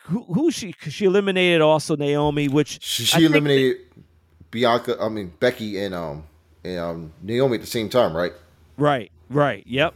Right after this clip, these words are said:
Speaker 1: yep. You know, and, um, man, and thinking and talking about future matches, like, even look at Bianca and Tiffany, man. Like, that's,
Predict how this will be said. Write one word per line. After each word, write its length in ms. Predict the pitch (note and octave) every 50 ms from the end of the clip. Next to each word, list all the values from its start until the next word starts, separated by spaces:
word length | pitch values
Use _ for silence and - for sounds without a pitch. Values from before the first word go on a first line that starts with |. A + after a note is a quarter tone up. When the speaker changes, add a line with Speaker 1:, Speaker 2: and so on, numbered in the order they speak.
| - -
Speaker 1:
yep. 280 | - B2+ C3+ D3+ - _ _ _ _ _ _ _ _ _ _ _ _ _
You 140 | - A#2+ B2+
know, 260 | B2+ C3 C3 C3+ C3+
and, 100 | C3 C3
um, 320 | C3 B2+ B2 B2 A#2 A#2 - _ _ _ _ -
man, 380 | A#2+ D3+ E3+ F#3+ G#3 G3 E3
and 100 | C3+ A#2 _ _
thinking 260 | - F#3+ A3+ F#3+ G3+ - C3
and 100 | B2 -
talking 300 | - G3+ B3 A3 G#3 D3+
about 280 | B2+ A#2+ A2+ G#2+ G#2+ _
future 320 | - D#3 E3+ - - D3+
matches, 600 | C3 C3 B2+ C3 D3 F3+ - - B2+ G#2+ G2+ A2
like, 220 | A2+ A2+ A2+ - _ _ _ _ _ _ _ _ _ -
even 240 | D#3+ A3+ B3 A3+ E3
look 200 | D#3+ F3 - -
at 100 | C#3+ B2 G#2+ _ _ _ _
Bianca 540 | - C3+ C#3 C3+ C#3 D3+ E3+ E3+ - D3+ B2
and 100 | A2+ A2
Tiffany, 460 | - - C#3+ D#3+ - - A#2 G2+ F2+
man. 340 | E2 E2+ E2+ F2+ F2+ F#2 A2 _ _ _ _ _ _ _ _ _ _ _ _ _ _ _ _ _ _ -
Like, 180 | C3 A#2 G#2+ -
that's, 600 | C3+ C#3+ F3+ E3+ C3+ - - - - - - -